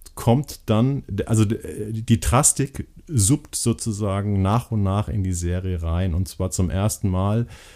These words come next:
am Ende der ersten Folge, wenn dann der Gerichtsprozess anfängt und dann die Ansch-,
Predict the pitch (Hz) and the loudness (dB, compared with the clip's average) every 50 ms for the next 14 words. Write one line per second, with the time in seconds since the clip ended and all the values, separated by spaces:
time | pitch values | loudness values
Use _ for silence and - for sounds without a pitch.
0 | - - - - - 110 98 - 110 127 139 135 117 113 107 69 80 104 107 - | -20 -20 -14 -6 -2 0 2 4 4 4 6 4 4 2 2 2 0 0 -2 -2
1 | - - 98 - - 98 98 104 117 123 135 147 160 165 156 - _ _ _ - | -2 -2 -2 -2 0 0 0 0 0 -2 -4 -6 -6 -6 -8 -10 _ _ _ -16
2 | - 92 92 95 98 95 95 92 92 92 95 92 90 98 107 - - - 104 98 | -8 -4 -2 0 2 2 2 2 2 0 0 0 0 0 -2 -4 -2 -2 -2 -2
3 | - - 104 92 - - - 95 117 120 - - 127 127 139 139 - - - - | 0 0 0 0 -2 0 0 0 0 0 0 0 0 0 0 -2 -6 -10 -8 -2
4 | 110 104 104 - - - - 98 95 90 98 - - 120 131 120 - - - | 0 0 0 0 -2 -2 0 2 2 2 0 2 4 4 4 4 4 -2 -10